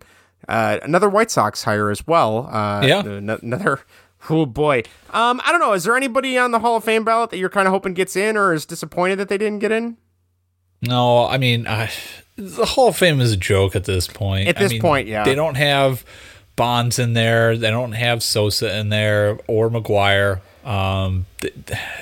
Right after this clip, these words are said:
Speaker 2: and they should be. Uh, they should be in. Uh, and if you're not gonna do that and you're gonna have guys like Scott Rowland getting in, okay, whatever.
Speaker 1: Yeah.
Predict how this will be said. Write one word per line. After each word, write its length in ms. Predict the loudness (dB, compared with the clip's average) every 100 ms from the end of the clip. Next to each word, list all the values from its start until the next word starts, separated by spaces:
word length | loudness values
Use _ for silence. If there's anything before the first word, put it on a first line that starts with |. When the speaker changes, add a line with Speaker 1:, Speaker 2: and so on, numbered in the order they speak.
| -2
Speaker 2:
and 160 | 0
they 80 | 2
should 240 | 0 0 2
be. 340 | 2 2 -2 -18 -20 -20 _ -8
Uh, 220 | -4 -2
they 160 | 0 0
should 220 | 2 2
be 180 | 2 2
in. 240 | 0 -2 -8 -12
Uh, 400 | -6 -4 -6 -8 -6
and 160 | -2
if 100 | -2
you're 120 | 0 0
not 140 | 0
gonna 180 | 0 0
do 160 | 0
that 360 | 2 4 4 2
and 140 | -2 -2
you're 140 | 0
gonna 240 | 0 0
have 420 | 2 2 2 -2 -8 _ _ _ _ -4
guys 440 | 0 2 2 0
like 320 | -2 0 -2 -8 -20
Scott 360 | -8 -2 0 2
Rowland 360 | 2 2 2 2
getting 260 | 2 2
in, 380 | 0 0 0 -4 -8 _ -8
okay, 460 | -6 -2 0 -2 -4 -14 -20 -20 -20 -16 -2
whatever. 420 | 2 4 4 2
Speaker 1:
Yeah. 200 | -2